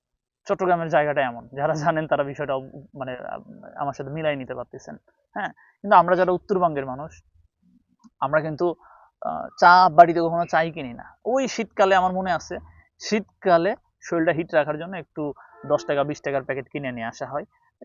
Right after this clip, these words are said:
বাড়িতে যদি একটু জাল টাল দিয়ে খাওয়া হয়, এর বাহিরে না। আর বাহিরে দোকান টোকানে খাওয়া হয়, বুঝছেন কি? তাহলে চা পাতার বিক্রি কিন্তু বাড়ে। শীতকালে চা পাতার বিক্রি কমে না। যারা আ-, আমাদের কাছ থেকে চা নিয়ে ব্যবসা করবেন,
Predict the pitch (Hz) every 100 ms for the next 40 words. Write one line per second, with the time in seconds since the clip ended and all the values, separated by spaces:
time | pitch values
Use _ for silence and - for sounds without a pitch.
0 | 151 143 131 135 127 127 - 127 131 120
1 | 127 123 117 - 110 110 120 113 _ 185
2 | 185 165 139 147 143 131 113 - 214 170
3 | 147 139 143 139 123 120 113 - 117 -
4 | - _ _ _ _ _ _ _ _ _
5 | _ _ 170 180 240 185 117 - _ -
6 | 160 190 185 175 208 226 175 190 208 196
7 | 196 151 147 160 196 160 107 - - -
8 | - - 165 - 185 185 180 202 196 180
9 | 190 208 190 208 240 233 120 104 - -
10 | - - - - - 170 175 220 180 170
11 | - 170 190 226 254 247 262 247 220 220
12 | 220 233 151 156 160 160 - - 220 208
13 | 151 143 143 180